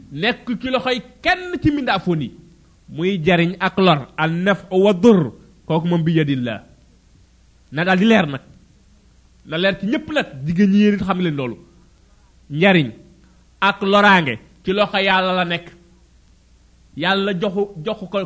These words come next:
kenn ci jaamam yi. Kenn mënu la fee jële ci àdduna bii te neexul Yàlla.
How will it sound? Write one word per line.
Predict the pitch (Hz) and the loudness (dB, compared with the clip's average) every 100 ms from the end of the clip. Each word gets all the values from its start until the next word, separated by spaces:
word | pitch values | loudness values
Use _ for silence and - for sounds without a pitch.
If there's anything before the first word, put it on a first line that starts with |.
| - | -6
kenn | - 320 339 339 | -4 -4 -4 -6
ci | 311 262 | -2 2
jaamam | 240 202 170 | 2 2 -2
yi. | 117 - - _ _ _ _ _ _ _ _ | -8 -14 -20 _ _ _ _ _ _ _ _
Kenn | - 330 311 | -4 -4 -4
mënu | 302 277 | -4 -4
la | 277 | -4
fee | 262 254 190 | -2 0 0
jële | 220 208 | 0 -2
ci | 240 | -2
àdduna | 220 202 196 | -2 -2 0
bii | 180 208 | 0 0
te | 196 | -2
neexul | 185 165 | -6 -6
Yàlla. | 143 120 98 | -6 -8 -12